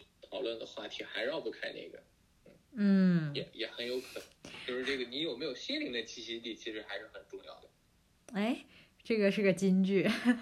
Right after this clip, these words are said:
Speaker 2: <laughs> 有没有心灵的寄居地？可以，你记下来啊，一会儿写。
Speaker 1: 栖息地，寄居地。
Speaker 2: <laughs> 好，栖息。
Speaker 1: 寄-，哇，寄居地，这好可怕！寄居兽。
Speaker 2: 哎呀，笑死我了！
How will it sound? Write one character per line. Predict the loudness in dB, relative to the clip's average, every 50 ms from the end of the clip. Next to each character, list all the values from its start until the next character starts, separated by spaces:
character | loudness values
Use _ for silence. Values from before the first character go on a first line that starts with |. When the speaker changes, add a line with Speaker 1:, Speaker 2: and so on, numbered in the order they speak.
| -6 -16 -20 -16 -8 -8 -8
Speaker 2:
<laughs> | -8 -8 _ _ -20 -20 _ -10 -8 -8 -6 -6 -8 -10 -8 -4
有 | -2 0
没 | 2 4
有 | 4 4 4
心 | 2 0 0 2 4 4
灵 | 4 2 2 2
的 | 2 0
寄 | 0 0 0 0 0
居 | 0 2 2 2 2
地？ | 4 4 2 2 2 0 -6 _ _ _ _ _ _ _ _ _ _ _ _ _ _ _
可 | -10 -2 2 4
以， | 4 4 4 2
你 | 2 0 -2
记 | 0 -2 -2
下 | 0 0 0 0
来 | 0 -2
啊， | -2 -4 -4 -2
一 | -2 0
会 | 2 2
儿 | 2
写。 | 2 4 4 4 4
Speaker 1:
栖 | 4
息 | 2 2 2
地， | 0 0 0 0 -2 -6 -8 -10 -10 -8
寄 | -6 -4 -4 -4
居 | -2 -2 -2 -2
地。 | 0 2 4 6
Speaker 2:
<laughs> | 6 8 10
好， | 10 10 10
栖 | 10 8 6 6 4 -4 -4 0 0 0
息。 | 0 -2 -6 -6 -4 -4 -4
Speaker 1:
寄-， | -2 -4 -6 -8 -8 -12 -16 -18 -18 _ _ _ _ _ _ _ _ _ -18 -18 -18 -18 -20 -14 -8
哇， | -4 -4 -4 -4
寄 | -4 -4 -4 -4 -2
居 | -2 -4 -4
地， | -2 -4 -6 -2
这 | -2 -2 -2
好 | -2 -4 -8 -8
可 | -6 -8 -10
怕！ | -8 -8 -8 -8 -8 -10 -14 -14 -6 -2 0 0 0 0 -2 -6 -8 -6
寄 | -8 -8
居 | -6 -6 -8
兽。 | -6 -4 -4 -6 -6 -6 -12 _ _ _ -20 _ -12 -12 -12 -12 _ _ _ _ -14 -14 -14 -14 _ _ _ -18 -18 -16 -16 -16 -14 -10 -8 -8 -8 -8 -10 -12 -12 -8
Speaker 2:
哎 | -6 -4
呀， | -4 -6
笑 | -6 -6 -6 -6 -6
死 | -6 -6 -4 -4
我 | -2
了！ | -2 -4 -4 -6